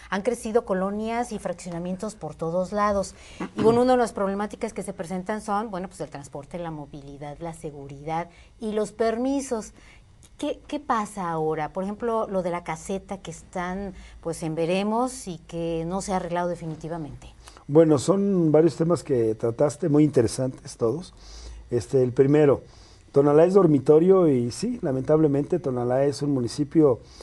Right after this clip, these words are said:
Speaker 2: que el cincuenta por ciento de la gente que está en edad de trabajar no trabaja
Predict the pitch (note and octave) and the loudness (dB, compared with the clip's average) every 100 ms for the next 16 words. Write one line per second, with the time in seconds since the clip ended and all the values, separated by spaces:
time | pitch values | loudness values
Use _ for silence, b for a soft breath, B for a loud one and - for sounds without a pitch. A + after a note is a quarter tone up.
0 | b b - - C3 B2 A#2+ A#2 B2 B2+ | b b -8 2 4 6 4 2 0 2
1 | F3 E3 D3 - D#3 D#3+ A#2+ D3+ E3+ - | 4 2 0 -2 0 0 0 0 -2 -2
2 | A2 C3+ E3 D3+ D#3 D#3 B2 A#2 - C#3+ | -2 2 4 6 4 4 0 -2 -2 -2
3 | D3 D3 C3 C#3+ D#3 D3 C#3+ | -2 0 0 0 -2 -6 -8